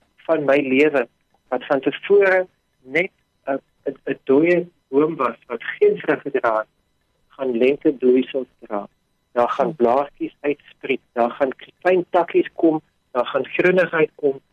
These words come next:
Speaker 1: daar gaan blomme kom, daar gaan selfs vrug kom." Want die seis-, net soos wat die seisoene in die natuurlike draai, is die seisoen in die geestelike besig om te draai. Ek weet dit is waar vir my en ek glo dit is wa-, waar vir elkeen wat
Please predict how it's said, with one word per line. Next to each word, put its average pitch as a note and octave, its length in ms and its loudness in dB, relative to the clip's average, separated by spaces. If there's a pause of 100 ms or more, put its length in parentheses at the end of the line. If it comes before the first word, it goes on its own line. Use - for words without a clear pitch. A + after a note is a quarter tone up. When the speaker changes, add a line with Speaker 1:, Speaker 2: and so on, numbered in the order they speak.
(200)
Speaker 1:
daar A#2 120 -8
gaan B2 260 -6
blomme C#3 280 2
kom, C#3+ 300 -2 (300)
daar - 160 -12
gaan B2 220 -6
selfs C#3 260 0 (140)
vrug - 360 -4
kom." A#2 200 -4 (760)
Want B2+ 180 0
die C3 220 0
seis-, C3+ 180 2
net E3 160 2
soos G3 140 0
wat D#3 100 2
die C#3+ 180 -2
seisoene F3+ 480 0
in D3 60 0
die C3+ 100 2
natuurlike F3 640 0
draai, A#2 400 2 (320)
is - 120 -14
die B2 180 -8
seisoen D3 540 0
in B2+ 60 0
die B2 120 0
geestelike D3 600 0
besig A#2+ 320 0
om B2 100 -6
te A#2 120 -2
draai. G#2+ 340 0 (400)
Ek B2+ 160 -6
weet C3+ 180 2
dit D3+ 140 -2
is C3+ 160 -2
waar B2 320 0
vir B2 100 -6
my C#3+ 360 0 (420)
en A#2 120 -8
ek - 100 -8
glo - 260 0
dit C#3+ 160 -2
is A#2 80 -8 (120)
wa-, A#2+ 320 0
waar B2 320 0
vir C#3+ 80 -6
elkeen E3 540 -2 (260)
wat - 220 -2